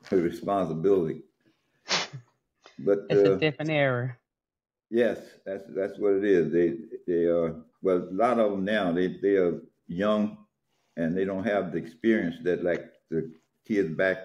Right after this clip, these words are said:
Speaker 1: and, uh, the generation before them and the generation before them.
Speaker 2: I would attest to, to, uh, the distractions now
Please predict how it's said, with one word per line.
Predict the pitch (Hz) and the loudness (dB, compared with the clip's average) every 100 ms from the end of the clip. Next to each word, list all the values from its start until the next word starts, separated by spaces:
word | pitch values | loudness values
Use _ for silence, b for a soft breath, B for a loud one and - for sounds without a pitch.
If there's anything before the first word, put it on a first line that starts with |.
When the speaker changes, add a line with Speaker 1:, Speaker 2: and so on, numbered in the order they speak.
| - _ _ _ _ _ _ - | -18 _ _ _ _ _ _ -8
Speaker 1:
and, | 82 85 78 78 | -2 0 -2 -2
uh, | 80 78 73 69 _ _ _ _ _ _ _ _ _ _ | 0 0 0 -4 _ _ _ _ _ _ _ _ _ _
the | 85 | -12
generation | 76 110 107 104 101 101 | -4 -2 0 0 0 -2
before | 85 82 110 107 | -10 -6 0 0
them | 92 90 90 | 2 0 -2
and | 85 | -2
the | 76 | -4
generation | 87 101 95 92 95 85 | -4 -2 0 0 -2 -6
before | 101 101 | 2 2
them. | 95 107 78 - _ _ _ _ _ _ - | 4 2 -2 -8 _ _ _ _ _ _ 0
Speaker 2:
I | 240 | 4
would | 190 | 4
attest | 180 - 180 - - | 2 0 0 0 -10
to, | 156 | -8
to, | - 170 160 | -2 0 2
uh, | 151 143 131 | 2 2 0
the | 139 | -2
distractions | 139 135 - 175 180 - 135 123 131 | -6 -8 0 0 0 -6 -8 -8 -2
now | 131 120 120 | -2 0 -4